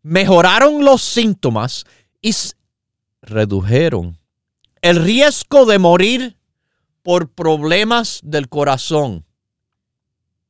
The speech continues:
Esto está en la biblioteca Nacional de Medicina. Publicado. The Effect of C O Q ten on Morbidity and Mortality in Chronic Heart Failure.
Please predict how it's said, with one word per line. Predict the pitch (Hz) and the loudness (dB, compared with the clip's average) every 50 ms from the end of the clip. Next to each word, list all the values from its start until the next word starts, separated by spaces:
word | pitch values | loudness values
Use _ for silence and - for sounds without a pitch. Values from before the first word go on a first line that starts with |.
| _ _ _ _ _ _ _ _ _ _ _ _ _ _ _ _ _ _ _ _ _ _ _ | _ _ _ _ _ _ _ _ _ _ _ _ _ _ _ _ _ _ _ _ _ _ _
Esto | - 139 - 156 | -20 -16 -16 -16
está | - _ 139 135 | -12 _ -10 -10
en | 127 | -8
la | 110 98 | -8 -8
biblioteca | 101 104 95 87 90 87 85 _ 110 101 _ 107 92 85 - _ _ _ _ _ _ _ _ _ _ _ _ 101 _ _ _ 101 | -8 -10 -10 -8 -10 -10 -10 _ -14 -14 _ -14 -14 -14 -16 _ _ _ _ _ _ _ _ _ _ _ _ _ _ _ _ _
Nacional | 104 107 - - 95 92 98 101 95 | -18 -18 -16 -14 -12 -12 -12 -12 -12
de | 82 82 | -12 -12
Medicina. | 85 82 80 78 82 - - - 87 76 73 71 _ _ _ _ _ | -14 -14 -14 -14 -14 -14 -14 -14 -14 -16 -18 -20 _ _ _ _ _
Publicado. | _ 156 185 170 147 135 110 _ - 98 90 78 65 65 _ _ _ _ _ _ _ _ _ | _ -6 -6 -4 -6 -10 -12 _ -10 -10 -10 -10 -14 -18 _ _ _ _ _ _ _ _ _
The | 120 131 127 | _ -8 -8
Effect | 120 - - 160 180 175 _ _ | -8 -6 -4 -4 -4 -4 _ _
of | 151 127 - | -8 -8 -8
C | _ - 135 | _ -4 -2
O | 143 156 - _ _ _ _ _ | -2 -2 -2 _ _ _ _ _
Q | _ 156 156 151 - _ _ | _ -8 -8 -8 -8 _ _
ten | - - 120 101 78 76 76 _ _ _ _ _ _ _ | -10 -8 -8 -8 -10 -14 -18 _ _ _ _ _ _ _
on | _ 123 127 123 | _ -6 -4 -4
Morbidity | 117 113 117 107 98 98 110 143 160 165 160 180 175 | -4 -4 -4 -4 -4 -4 -6 -4 -4 -4 -6 -6 -6
and | 160 131 | -6 -6
Mortality | 120 113 110 101 _ - - 117 113 104 90 80 76 - _ _ _ | -6 -6 -8 -8 _ -8 -6 -6 -6 -6 -8 -10 -14 -16 _ _ _
in | 101 98 | -18 -18
Chronic | - - _ 120 120 120 127 123 - _ _ _ | -18 -14 _ -10 -8 -8 -10 -12 -16 _ _ _
Heart | 113 110 - _ | -14 -14 -14 _
Failure. | _ _ _ 92 92 85 73 71 - _ | _ _ _ -12 -12 -12 -12 -16 -20 _